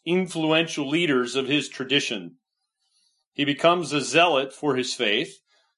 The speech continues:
passionately devouring his teachings and passionately pursuing his enemies. And then something amazing happens. Somehow, he becomes convinced that the very persons he's been opposing were right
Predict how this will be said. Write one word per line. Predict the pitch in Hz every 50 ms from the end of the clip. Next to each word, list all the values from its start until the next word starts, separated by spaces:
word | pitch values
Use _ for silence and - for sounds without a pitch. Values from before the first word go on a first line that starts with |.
| _ _ _
passionately | - - - 156 175 196 226 220 - - 196 185 165 147 151 143 135 131
devouring | 127 127 117 131 127 127 120 123 120 117 113 110
his | 104 117 107 - -
teachings | - - 156 151 156 - - 95 92 110 156 151 - - - _ _ _ _ _ _ _ _ _ _
and | - 120 117 110
passionately | 107 - - - 175 185 190 190 - 190 170 165 160 151
pursuing | - - - 147 147 - - 170 165 156 123 113 110 110
his | 120 117 113
enemies. | 127 131 131 113 107 98 87 82 - - - _ _ _ _ _ _ _ _ _ _ _ _ _ _ _ _ _ _
And | 120 135
then | 151 160 156
something | 147 - 190 196 196 196 196 180 165
amazing | 156 151 151 151 165 170 147 151 127 120
happens. | 120 117 107 - - 90 85 87 - -
Somehow, | - - 190 214 190 165 139 123 120 123 139 156 - _ _ _ _ _ _ _ _ _ _ _ _ _ _ _ _ _ _ _ _
he | _ 147 156
becomes | 151 156 151 - 165 165 156 147 143 -
convinced | - - 147 131 - 190 190 160 156 151 -
that | - 147 -
the | 143
very | 135 135 160 185 214 202 -
persons | - - 185 190 185 - - - 170 160 147 -
he's | 165 165 156 131
been | 127 139 156 147
opposing | 139 - - - - 156 165 170 165 139 135 135 131 127 117
were | 123 127 123 120
right | 120 123 135 143 160 170 170 165 -